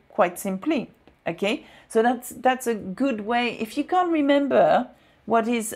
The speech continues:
uh, ours using the pronoun, you know, the, the, uh, possessive, then, uh, just use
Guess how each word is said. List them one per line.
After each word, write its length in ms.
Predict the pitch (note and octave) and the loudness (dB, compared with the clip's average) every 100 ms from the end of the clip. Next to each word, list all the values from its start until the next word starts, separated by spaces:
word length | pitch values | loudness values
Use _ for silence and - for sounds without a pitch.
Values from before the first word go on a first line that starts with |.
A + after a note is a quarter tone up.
| - | 2
uh, 360 | G3+ G3 F#3 - | 6 6 6 4
ours 520 | A3 A#3 A3 G#3+ - | 4 2 0 -4 -6
using 560 | G#2 G3 G#3 G3+ G3+ F3+ | -4 -4 -4 -4 -4 -4
the 80 | |
pronoun, 540 | E3+ F#3 F3 F#3 F3+ D#3+ | -4 -4 0 0 0 -4
you 100 | E3 | -4
know, 160 | D#3 | -6
the, 580 | D3 D#3 D#3 D#3 - A#2 - | -4 -2 -2 -2 -6 -10 -8
the, 360 | D3+ D3 - - | -6 -6 -8 -6
uh, 240 | D#3+ D3+ D3 - - | -2 -2 -4 -12 -10
possessive, 680 | F3+ - E4+ - - F3 - _ - - - | -6 -2 -2 -4 -8 -10 -16 _ -20 -20 0
then, 240 | G#3+ A3 G3 - | 2 2 -2 2
uh, 360 | G3+ F#3+ F3+ - | 6 8 6 2
just 340 | F#3+ B3+ - | -4 -6 -4
use 260 | G#3+ G#3+ | -4 -4